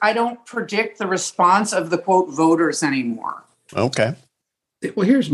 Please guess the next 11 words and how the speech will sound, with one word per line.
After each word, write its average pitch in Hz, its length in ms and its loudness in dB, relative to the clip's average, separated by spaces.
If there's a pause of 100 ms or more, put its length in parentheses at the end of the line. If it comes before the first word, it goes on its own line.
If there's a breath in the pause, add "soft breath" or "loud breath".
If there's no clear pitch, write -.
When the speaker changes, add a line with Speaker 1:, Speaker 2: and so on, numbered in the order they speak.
Speaker 3:
here's 143 240 2
my 92 200 -6
view 82 220 -10
of 80 100 -10
that. - 260 -14 (260)
I, - 220 -6 (560 loud breath)
there's, 151 320 2 (200)
there 156 140 2
are 156 60 2
very 160 240 4
few, 117 400 0